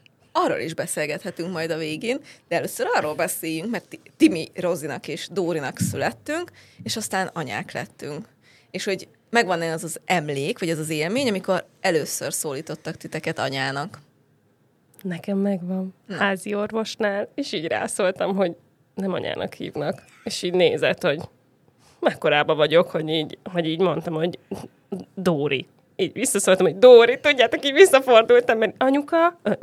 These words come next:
Speaker 2: Dóri. <laughs> És akkor mondta, hogy hát mindenkit anyukázunk, nem tudhatjuk mindenkinek a nevét, nem tudjuk megjegyezni mindenkinek a nevét, és akkor így mondtam, hogy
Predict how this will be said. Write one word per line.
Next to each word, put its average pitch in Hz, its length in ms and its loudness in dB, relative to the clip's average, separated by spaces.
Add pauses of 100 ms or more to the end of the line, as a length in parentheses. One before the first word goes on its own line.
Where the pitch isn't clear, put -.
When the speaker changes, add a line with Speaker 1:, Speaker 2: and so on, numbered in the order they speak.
(160)
Speaker 2:
Dóri. 190 600 6 (580)
<laughs> - 680 8
És - 100 -6
akkor 202 340 2 (380)
mondta, 165 260 0
hogy 165 140 0
hát 180 120 -4
mindenkit 214 420 6
anyukázunk, 160 580 -2
nem 165 100 4
tudhatjuk - 440 -6
mindenkinek 156 500 -6
a 147 60 -4
nevét, 151 460 -8
nem 185 120 -4
tudjuk 165 280 -8
megjegyezni 165 500 -10
mindenkinek 165 580 -8
a - 40 -6
nevét, 160 400 -6
és - 120 -16
akkor - 240 -10
így 101 120 -4
mondtam, 110 320 -6
hogy 110 120 -8